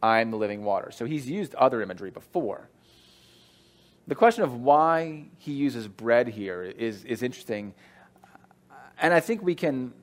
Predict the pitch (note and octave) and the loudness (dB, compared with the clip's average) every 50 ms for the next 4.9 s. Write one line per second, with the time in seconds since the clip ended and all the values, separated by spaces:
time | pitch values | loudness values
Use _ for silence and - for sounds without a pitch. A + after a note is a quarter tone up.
0 | _ - C#3+ F3 G#3+ G3 F3 E3 E3 C#3+ - - - C#3+ B2+ A#2+ A#2 - - _ | _ -4 2 2 2 4 4 0 0 0 -4 -4 0 0 0 0 -2 -8 -18 _
1 | _ _ _ _ _ - - E3 F3+ - F3 D#3 C#3+ - B2 A#2 G#2 - G#2+ G2+ | _ _ _ _ _ -4 -4 -4 0 6 6 6 6 4 0 0 0 0 -4 -8
2 | - - - E3 - - - E3 G3 F#3 F3+ F#3+ F3 F3+ - - _ _ _ _ | -8 -16 -20 -20 -20 -8 -4 -4 -2 0 -2 -2 -4 -4 -16 -20 _ _ _ _
3 | _ _ _ _ _ _ - C3 D3 F3+ F#3 G3+ A#3 G3 - - - D#3+ D#3+ D#3 | _ _ _ _ _ _ -6 6 8 8 10 8 6 4 0 -2 0 4 4 4
4 | E3+ D#3 C#3+ A#2 A2+ A#2+ A#2 B2+ A#2 C3 C#3 C#3 - - A2+ A2+ - | 4 4 0 0 -2 -2 -4 -2 -2 0 -2 -2 -2 -6 -8 -8 -8